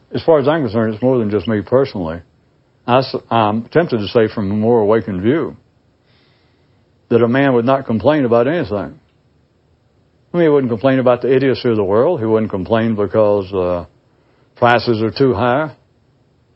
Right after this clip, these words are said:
I don't know any more to say to any of you, whether you get it or not. I can't see anybody complaining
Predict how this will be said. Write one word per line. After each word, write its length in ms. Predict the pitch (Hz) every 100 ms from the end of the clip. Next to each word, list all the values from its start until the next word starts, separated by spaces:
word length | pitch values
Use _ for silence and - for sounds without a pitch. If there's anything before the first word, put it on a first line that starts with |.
| _ _ _ _ _ _ _ _ _ _ _ _ _ _ _ _ _
I 100 | 139
don't 140 | 160
know 140 | 147 147
any 140 | 160
more 160 | 139 117
to 100 | 95
say 380 | 143 131 104 - _ _ -
to 100 | 123
any 140 | 127
of 100 | 101
you, 220 | 104 104
whether 180 | 101 104
you 120 | 104
get 140 | 104 110
it 60 |
or 100 | 101
not. 440 | 92 107 113 101 - _ _ _ _ _ _ _ _ _ _ _ _ _ _ _ _ _ _
I 120 | 160
can't 220 | 165 147 127
see 120 | 131
anybody 440 | 131 113 107 98
complaining 560 | 98 87 107 98 82